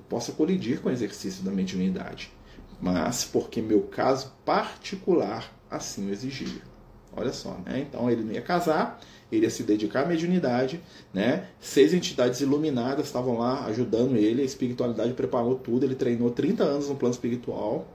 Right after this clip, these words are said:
né? E aí vem reencarnar, né? E ele não ia casar. Nada obstante, solteiro,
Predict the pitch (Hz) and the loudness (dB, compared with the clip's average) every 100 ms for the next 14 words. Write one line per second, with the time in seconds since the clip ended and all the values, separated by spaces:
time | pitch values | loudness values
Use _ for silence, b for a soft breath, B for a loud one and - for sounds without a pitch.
0 | - 101 120 196 B B 110 107 117 123 | -16 -4 -2 -2 B B 4 6 6 0
1 | 147 190 - - - - - - 107 143 | -4 -8 -10 -14 -18 -20 -20 -10 -4 -4
2 | 185 B B 107 107 117 127 135 160 208 | -4 B B 6 6 6 6 6 4 -2
3 | 185 92 - - - 98 98 98 110 160 | -2 -6 -12 -20 -10 -2 0 2 2 2
4 | - 143 - - 127 110 - - 135 | 0 -2 -2 -2 -2 0 4 4 4